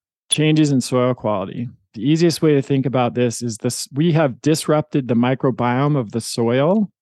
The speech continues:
using pesticides and chemical fertilizers and monocropping and all the other characteristics of industrial agriculture. And that means that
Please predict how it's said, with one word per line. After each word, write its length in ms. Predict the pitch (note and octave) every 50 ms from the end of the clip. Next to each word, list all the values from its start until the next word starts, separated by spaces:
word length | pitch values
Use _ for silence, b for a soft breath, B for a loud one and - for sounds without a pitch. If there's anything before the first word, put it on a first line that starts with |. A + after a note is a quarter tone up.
| _ _ -
using 460 | B2+ C3+ C#3 C#3 B2 C#3 C3 B2 A#2
pesticides 880 | - C3 C#3 C#3 - - C3+ B2+ - - C3 B2+ B2+ B2+ B2+ B2+ G#2+
and 200 | A2+ A2+ A2+ G#2+
chemical 380 | - C3+ C3+ C3 B2+ - C3 A#2
fertilizers 1080 | - - C3 B2+ B2 B2 B2 B2 B2 B2 A#2+ A#2+ A#2 A2+ A#2+ A2+ A#2 A#2 A#2 A#2 G#2+ A#2+
and 120 | G#2+ A2
monocropping 880 | A2+ A#2+ B2+ C3 C3 B2 - - C3 A#2+ A#2+ A#2+ - B2+ A2+ A2+ A2+ A2
and 80 | G#2+
all 220 | A2+ A#2+ B2 B2+ B2+
the 160 | A#2 A#2+ A#2
other 320 | A#2 A#2 A#2+ A#2 A#2 A2 b b b b b b b _ -
characteristics 760 | - C3+ B2+ A#2+ - - A#2+ B2 A#2 - - A#2+ G#2+ - A#2
of 120 | A2+ G#2
industrial 500 | G#2+ A2+ A2 A#2+ A#2 - - - A#2+ A2+
agriculture. 840 | A2+ A#2 A#2 A#2 A#2+ A#2+ - - A2 G#2+ G#2 - - G2+ F#2+ F2 - b b b b b b b _ _ _
And 160 | - B2+ C3
that 200 | C#3+ D#3 D#3+ -
means 320 | E3+ D#3+ E3+ F3 E3+ D3 C3+
that 180 | C3+ B2+ -